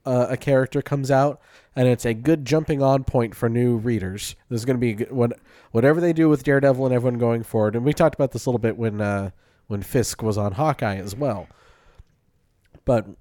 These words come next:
whenever they bring Daredevil back, and the rumor is that he, he and Fisk are both gonna be in Echo,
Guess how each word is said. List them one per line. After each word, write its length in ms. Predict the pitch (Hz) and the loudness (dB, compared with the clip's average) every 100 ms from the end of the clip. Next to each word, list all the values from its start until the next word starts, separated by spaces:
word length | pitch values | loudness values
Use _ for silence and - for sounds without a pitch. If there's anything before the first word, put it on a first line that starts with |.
| 110 _ _ - | -20 _ _ -6
whenever 360 | 131 139 151 | 0 2 4
they 120 | 160 | 2
bring 240 | 156 160 151 | 4 2 2
Daredevil 400 | 139 139 135 131 | 0 2 2 2
back, 300 | 120 113 110 | 2 2 0
and 100 | 113 | 0
the 60 | 117 | 2
rumor 280 | 135 131 | 2 4
is 140 | 127 113 | 2 4
that 220 | 123 101 | 0 0
he, 160 | 113 120 | -8 -12
he 300 | 120 139 127 | -10 -4 -2
and 140 | 117 | -2
Fisk 320 | - 123 - | 0 -2 0
are 60 | 107 | -2
both 280 | 113 135 - | 2 0 0
gonna 180 | 117 | -4
be 220 | 113 113 - | -2 -2 -4
in 240 | 110 101 | -6 -6
Echo, 520 | 123 131 104 98 104 | -4 -4 -2 -6 -8